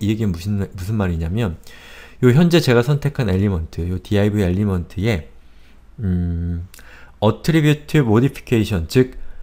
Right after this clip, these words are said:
어트리뷰트는 속성이고 속성이 변경된 경우에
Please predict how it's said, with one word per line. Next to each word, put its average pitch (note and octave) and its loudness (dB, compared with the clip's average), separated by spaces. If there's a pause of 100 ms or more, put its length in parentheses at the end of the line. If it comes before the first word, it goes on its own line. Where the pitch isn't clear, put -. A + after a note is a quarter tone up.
(140)
어트리뷰트는 D3 2
속성이고 B2 -2
속성이 D#3+ 0
변경된 B2+ 2
경우에 G#2 0